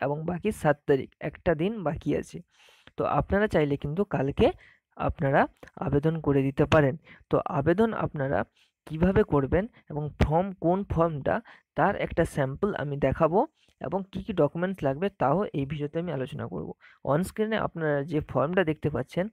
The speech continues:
এই ফর্মটা হচ্ছে কিন্তু সেই ফর্ম। তো এই ফর্মটা আপনাকে বিডিও অফিস থেকে নিতে হবে। এখানে দেখতে পাচ্ছেন to the বিডিও, এই যে সার্কেল করা আছে এই সার্কেলের মধ্যে কী হবে না, এই সার্কেলের মধ্যে আপনার ব্লক এবং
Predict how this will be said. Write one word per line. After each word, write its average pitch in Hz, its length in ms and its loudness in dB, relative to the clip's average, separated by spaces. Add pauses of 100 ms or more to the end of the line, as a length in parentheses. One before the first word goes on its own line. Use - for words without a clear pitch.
(320)
এই 170 140 -2
ফর্মটা 143 400 0
হচ্ছে 143 280 0
কিন্তু 165 260 -4
সেই 151 300 0
ফর্ম। 143 200 -2 (320)
তো 156 80 -2 (120)
এই 165 140 4
ফর্মটা 214 400 2
আপনাকে 165 280 -2 (120)
বিডিও 139 260 0
অফিস 151 280 -2
থেকে 165 180 -2
নিতে 139 240 -4
হবে। 151 200 0 (440)
এখানে 214 300 2
দেখতে 165 240 -4
পাচ্ছেন 185 220 -4 (100)
to 156 180 0
the 170 140 4 (140)
বিডিও, 143 280 4 (220)
এই 147 140 4
যে 165 120 0 (160)
সার্কেল 147 380 2
করা 143 220 4
আছে 131 220 -2 (140)
এই 156 140 -2
সার্কেলের 190 540 0
মধ্যে 143 360 -2
কী 143 220 -8
হবে 156 200 2 (400)
না, 160 80 0 (120)
এই 151 140 0
সার্কেলের 175 480 -2
মধ্যে 156 300 -4 (140)
আপনার 160 420 -2 (1080)
ব্লক 170 280 8 (340)
এবং 165 160 -2